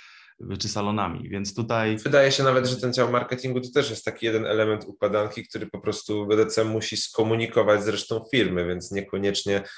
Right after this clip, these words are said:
Speaker 2: nadrzędność marketingu byłaby tu zasadna chyba.
Speaker 1: Dokładnie tak. E,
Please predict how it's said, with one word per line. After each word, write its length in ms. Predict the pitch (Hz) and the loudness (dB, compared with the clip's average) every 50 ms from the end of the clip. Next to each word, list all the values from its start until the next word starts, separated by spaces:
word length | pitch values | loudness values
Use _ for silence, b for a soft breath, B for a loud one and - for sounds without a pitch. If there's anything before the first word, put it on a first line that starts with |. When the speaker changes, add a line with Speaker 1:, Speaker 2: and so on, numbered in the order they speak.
| B B B B B - | B B B B B 0
Speaker 2:
nadrzędność 640 | 110 110 110 104 - 117 113 110 - 123 113 - 113 | 2 2 2 4 2 2 2 2 0 -2 -2 2 0
marketingu 540 | 107 - - - 107 - - 113 110 110 | 0 0 2 -2 -4 -2 -4 -4 -4 -2
byłaby 300 | 107 107 110 107 101 87 | 0 2 2 2 2 0
tu 100 | - - | -6 -4
zasadna 520 | 101 113 113 - 139 110 90 82 82 82 80 | -2 -2 0 2 2 2 2 2 -4 -8 -8
chyba. 300 | 82 80 - - - - B B B B B B B | -8 -12 -14 -16 -18 -20 B B B B B B B
Speaker 1:
Dokładnie 380 | - 120 120 127 127 123 127 127 | -8 -6 0 0 0 0 0 -2
tak. 300 | 117 107 87 87 - _ _ _ _ b b b b b b b b b b b b - | -2 -4 -6 -6 -8 _ _ _ _ b b b b b b b b b b b b 0
E, 360 | 117 123 123 123 123 120 120 | 2 4 4 6 6 4 4